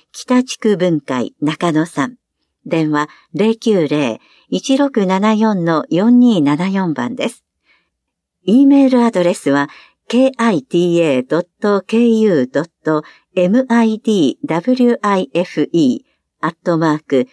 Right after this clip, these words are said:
ジーエムエーアイエルドットシーオーエム。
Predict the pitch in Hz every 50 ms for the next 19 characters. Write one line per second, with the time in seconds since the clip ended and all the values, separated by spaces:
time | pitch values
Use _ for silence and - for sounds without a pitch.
0 | _ _ _ _ - 151 143 185 233 254 254 254 - 220 214 208 214 196 - 202
1 | 196 185 180 - - 175 175 160 160 - - 180 165 139 139 131 127 - _ _
2 | - 160 165 - _ _ - 226 214 - - - - - 165 147 135 - 147 139
3 | 120 - - 139 139 123 107 98 -